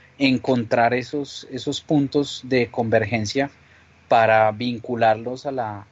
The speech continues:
al, a la protesta. Precisamente eso que pasó el domingo fue, fue en ese sentido, fue en el sentido de, de ciertas personas, muchos de ellos no, no, no nacieron como nosotros en,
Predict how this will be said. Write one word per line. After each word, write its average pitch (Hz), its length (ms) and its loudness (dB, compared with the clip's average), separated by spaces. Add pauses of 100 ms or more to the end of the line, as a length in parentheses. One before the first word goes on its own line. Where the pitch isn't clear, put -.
al, 104 380 -14
a 120 40 -18
la 107 140 -6
protesta. 110 460 -2
Precisamente 131 680 -2
eso 156 180 -2
que - 120 -6
pasó 117 240 0
el 110 60 -8
domingo 139 480 -2 (600)
fue, 131 320 4 (640)
fue 135 100 0
en 127 80 0
ese 139 180 0
sentido, 151 500 -2 (320)
fue 117 160 -8
en 120 100 -6
el 139 100 -4
sentido 127 480 -4
de, 123 320 0 (380)
de 120 180 -4
ciertas 127 380 -4
personas, 131 400 -2
muchos 143 280 -2
de 151 140 4
ellos 127 320 -4
no, 139 380 0 (120)
no, 135 380 2
no 139 840 4
nacieron 143 600 0
como 135 240 -2
nosotros 117 480 -4
en, 123 220 -4